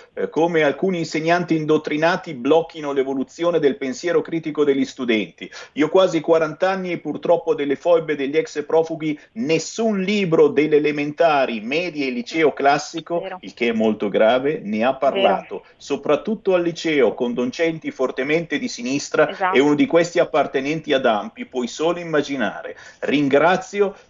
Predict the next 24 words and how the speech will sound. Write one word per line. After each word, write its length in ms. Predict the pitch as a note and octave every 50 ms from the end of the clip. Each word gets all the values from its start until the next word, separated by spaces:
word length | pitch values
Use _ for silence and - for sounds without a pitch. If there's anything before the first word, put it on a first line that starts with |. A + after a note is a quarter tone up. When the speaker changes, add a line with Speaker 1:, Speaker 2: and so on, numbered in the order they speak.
| _ _
Speaker 1:
per 320 | - B2+ B2+ C3 B2+ - -
questo, 600 | - D3+ D#3+ D#3 - - - D3+ - C3 - -
eh, 80 | A#2+
di 100 | G#2+ B2
aver 180 | C#3 D#3 F3 E3+
sviluppato 520 | C3+ D3 D3+ D3 D3 - F3 E3 E3+ D3+
un 80 | C#3 B2
pensiero 440 | C3 C3+ B2+ - - E3 D#3 C#3+ -
critico, 480 | - F3+ G3+ F#3 - F#3+ - F3+ E3+
perché 260 | - D#3+ C#3+ - C#3
non 160 | C3 B2+ B2+ B2+
mi 100 | C3 A#2+
sono 260 | - E3 E3 D#3+ D3
mai 160 | C#3 C3 B2
fatta 300 | - - D#3 D#3 - D#3
influenzare 840 | D3 C3 - D3 D3 D3 D3 D3 - D3 C3+ B2 B2 C3+ D3+ D3+ - - - _
e 80 | - B2
ho 80 | A#2+
potuto 380 | A#2+ C#3 C3+ D3 C#3+ D3 D3+ C#3
leggere 420 | C3+ C3 C3 B2+ C#3 C#3+ C#3 C#3
finalmente 880 | C3+ - C3+ C3+ C3 C3 B2+ B2 A#2+ A#2+ A#2 A#2 A#2 - C3 C3 C3 - _ _ _
fonti 640 | - - D3 C#3 C#3 C#3 C#3+ C#3 - D3 D#3 D#3 - - -
non 540 | A#2 A#2 B2+ B2 B2 B2+ B2+ B2+ B2+ C3 C3 C3 - _ _ _ _
filtrate. 920 | - - D#3 E3 D#3+ D#3 D3+ - - B2+ A2+ G2 F2+ D#2+ - - F2+ F#2 -